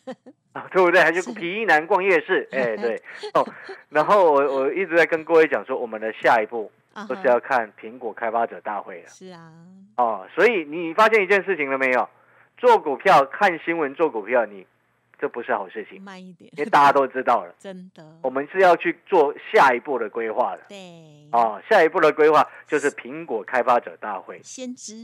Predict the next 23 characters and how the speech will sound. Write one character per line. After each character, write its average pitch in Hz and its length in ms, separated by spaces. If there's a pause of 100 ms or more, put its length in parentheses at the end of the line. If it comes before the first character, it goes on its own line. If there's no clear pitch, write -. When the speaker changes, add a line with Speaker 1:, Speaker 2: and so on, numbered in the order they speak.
(320)
Speaker 1:
嗯， 185 100
Speaker 2:
对， 117 160
Speaker 1:
是。 95 260
Speaker 2:
那 220 100
苹 254 200
果 233 100
开 196 140
发 220 160
者 156 160
大 190 300
会 170 300
呢， 135 420
哦， 113 420
在 147 300
六 160 260
月 151 220
六 151 260
号 139 220
到 135 180
六 135 220
月 127 120
十 101 300
号， 98 260